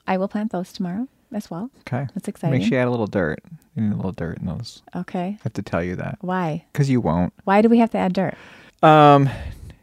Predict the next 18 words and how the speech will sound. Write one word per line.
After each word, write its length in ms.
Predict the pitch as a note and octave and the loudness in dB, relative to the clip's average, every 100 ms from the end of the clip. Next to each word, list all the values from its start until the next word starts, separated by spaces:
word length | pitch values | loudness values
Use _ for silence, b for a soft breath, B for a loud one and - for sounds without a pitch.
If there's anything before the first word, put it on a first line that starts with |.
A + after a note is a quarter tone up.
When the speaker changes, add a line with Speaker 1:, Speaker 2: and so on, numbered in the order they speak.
| - | -4
Speaker 2:
well, 240 | D#3 - | -2 -2
it's 160 | - C#3+ | -4 -4
good 180 | - D3+ | -2 0
to 60 | C#3 | 0
have 220 | C3 A2 | 0 -2
some 200 | - G#2 | -2 -4
fresh 560 | - G2+ F#2+ - - - _ | 0 0 0 -2 -14 -20 _
soil 460 | - - G2+ F2+ | -8 0 2 2
to 60 | F2+ | 0
have 440 | F#2+ F2+ E2+ - _ | -2 -2 -4 -6 _
better 220 | - F2+ | 0 2
nutrients 580 | F2+ F#2+ F#2+ F#2+ E2 D2+ | 4 2 0 -2 -2 -2
in 120 | D#2 | -4
there, 200 | D2+ D#2 | -2 -2
but 220 | F#2 F#2+ - | 0 -2 -2
also 380 | A#2 G2+ - G#2 | 0 -2 0 -2
because 600 | G#2 - F#2+ F2+ F2 - - | -4 -2 -2 -2 -4 -8 -16
th-, 120 | - | -14